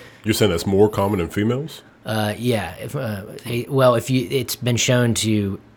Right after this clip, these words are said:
Speaker 2: help them, uh, prevent A C L tear in
Speaker 1: Oh,
Speaker 2: certain
Speaker 1: okay.
Speaker 2: studies or lessen the risk of A C L tear.
Speaker 1: Got you.
Speaker 2: Um, so things like that. E-, education, of course, is always key. Um,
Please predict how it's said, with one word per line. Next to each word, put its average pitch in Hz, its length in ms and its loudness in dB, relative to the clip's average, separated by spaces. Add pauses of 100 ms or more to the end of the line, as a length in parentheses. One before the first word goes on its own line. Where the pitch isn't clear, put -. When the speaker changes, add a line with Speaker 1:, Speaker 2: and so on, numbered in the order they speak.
(180)
Speaker 2:
help 98 380 -2
them, 101 500 0 (500)
uh, 87 360 -4 (840)
prevent 104 600 -2
A 107 180 -2
C 92 260 -4
L 92 140 -4
tear 85 440 -10
in 117 120 -6
Speaker 1:
Oh, 92 120 4
Speaker 2:
certain 78 200 2
Speaker 1:
okay. 87 40 -2
Speaker 2:
studies - 520 -6 (180)
or 101 120 -4
lessen 98 420 -2
the 87 80 -6
risk 87 280 -10
of 85 120 -8
A 85 120 -8
C - 200 -12
L 78 120 -10
tear. - 380 -14
Speaker 1:
Got 73 300 0
you. - 120 -10 (280)
Speaker 2:
Um, 78 420 -16 (560)
so 95 440 -4 (380)
things 151 300 0
like 104 200 0
that. 107 400 -2 (160)
E-, 107 120 -10
education, 123 880 -2
of 117 180 -10
course, 107 360 -2
is 92 120 -6
always 95 600 -4 (400)
key. 107 360 0 (420)
Um, 87 580 -6